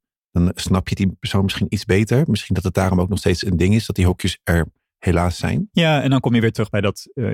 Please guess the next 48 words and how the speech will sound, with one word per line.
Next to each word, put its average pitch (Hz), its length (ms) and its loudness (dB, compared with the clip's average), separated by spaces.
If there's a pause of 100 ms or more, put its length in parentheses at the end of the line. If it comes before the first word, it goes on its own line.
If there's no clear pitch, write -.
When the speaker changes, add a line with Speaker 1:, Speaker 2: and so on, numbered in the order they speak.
Speaker 2:
eerste 107 200 0
punt 92 280 2
van 95 360 0
aan 101 240 2
wie 104 380 2 (100)
wil 104 140 0
je 95 140 4
het 92 120 0
dan 95 140 2
duidelijk 95 300 0
maken, - 320 -4
zeg 87 120 -4
Speaker 1:
Ja. 82 60 -4
Speaker 2:
maar. 98 160 0
Want 95 160 0
uiteindelijk 95 460 0
ben 107 140 2
je 98 140 2
het 95 120 0
toch - 340 -4
de 113 80 -2
hele 107 240 2
tijd 101 360 0
aan 107 140 -2
het 101 120 -2
uitleggen 110 540 -2
aan 98 380 -2 (220)
de 98 380 -4
geldende 98 440 2
norm, 98 380 2
zeg 101 180 -6
maar. - 120 -4
En 101 40 -2
Speaker 1:
Ja, 98 40 0
Speaker 2:
op - 60 2
een 98 60 4
Speaker 1:
maar 90 80 4
ik 85 60 2
Speaker 2:
gegeven 101 180 4
Speaker 1:
vond - 100 2
het - 20 6
mooi 98 140 4
Speaker 2:
moment 90 120 4
Speaker 1:
wat 87 120 4
je - 60 -10 (160)
z-, - 80 -20
zelf 98 200 2
zei. 80 300 -2